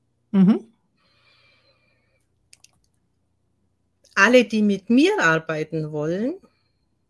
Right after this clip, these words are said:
Speaker 2: dürfen sich ihren kostenlosen ersten Blick auf ihr Thema abholen. Und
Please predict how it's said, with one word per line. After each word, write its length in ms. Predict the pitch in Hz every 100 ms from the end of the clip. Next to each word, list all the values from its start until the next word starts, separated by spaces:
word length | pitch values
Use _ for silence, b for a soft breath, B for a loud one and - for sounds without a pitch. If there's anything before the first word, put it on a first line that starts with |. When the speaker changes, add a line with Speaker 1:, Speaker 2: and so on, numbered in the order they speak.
| _ -
Speaker 2:
dürfen 320 | 214 214 233
sich 260 | 226 226 214
ihren 320 | 190 202 202
kostenlosen 1120 | - 220 - - 247 226 202 208 214 208 214 -
ersten 540 | - 262 320 - 294 285
Blick 360 | 220 226 -
auf 220 | - 170 -
ihr 240 | 208 220
Thema 480 | - 170 170 185 196
abholen. 520 | 220 - - 240 262 349 _ _ _ _ _ _ _ _ _ _ _ _ _ _ _ _ _ _ _ _ _ _ _ _ _ _ _ - _ _ _ _ -
Und 680 | - 180 175 170 170 170